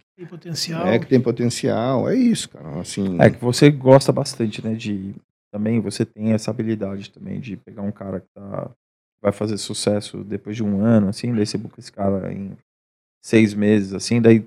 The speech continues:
Speaker 3: quando ele vai tocar no festival, ele já é uma realidade, assim, isso acontece bastante, né?
Speaker 2: Aconteceu
Speaker 3: É.
Speaker 2: bastante, tem vários,
Speaker 3: É.
Speaker 2: inclusive,
Speaker 3: É.
Speaker 2: cases que aconteceram, inclusive, de
Speaker 3: Sim.
Speaker 2: artistas hoje estão bem grandes,
Speaker 3: Sim.
Speaker 2: vários deles já começaram no,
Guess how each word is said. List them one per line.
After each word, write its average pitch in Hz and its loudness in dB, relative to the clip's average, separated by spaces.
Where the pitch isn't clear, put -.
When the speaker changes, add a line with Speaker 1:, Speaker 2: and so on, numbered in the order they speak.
Speaker 3:
quando 117 2
ele 107 4
vai 104 0
tocar - -12
no 101 -6
festival, 101 -4
ele 98 -8
já 101 -4
é 95 -4
uma 95 -8
realidade, 98 -6
assim, - -12
isso - -14
acontece - -20
bastante, - -20
né? 95 -20
Speaker 2:
Aconteceu 156 0
Speaker 3:
É. 185 2
Speaker 2:
bastante, 135 0
tem 135 4
vários, 127 8
Speaker 3:
É. 110 4
Speaker 2:
inclusive, 104 -2
Speaker 3:
É. 117 -2
Speaker 2:
cases 110 6
que 107 0
aconteceram, 101 -4
inclusive, 113 -2
de 151 2
Speaker 3:
Sim. 175 6
Speaker 2:
artistas 110 0
hoje 107 2
estão 107 -2
bem 110 4
grandes, 98 0
Speaker 3:
Sim. 110 -12
Speaker 2:
vários 113 4
deles 117 4
já 139 2
começaram 160 0
no, 160 4